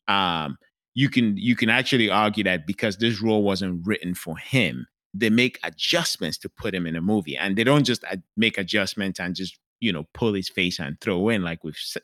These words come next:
talked about before. They actually adjust to bring out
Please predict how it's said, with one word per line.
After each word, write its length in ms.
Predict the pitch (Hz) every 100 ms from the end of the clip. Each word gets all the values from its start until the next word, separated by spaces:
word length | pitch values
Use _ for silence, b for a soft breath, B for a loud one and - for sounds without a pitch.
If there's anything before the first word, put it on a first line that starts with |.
| _
talked 260 | - 151 -
about 240 | 87 85
before. 500 | 73 - 165 113 64 - B B B B B
They 80 | 131
actually 460 | 147 151 147 131 107
adjust 540 | 92 92 117 110 -
to 60 | 107
bring 320 | 92 107 107
out 320 | 98 92 85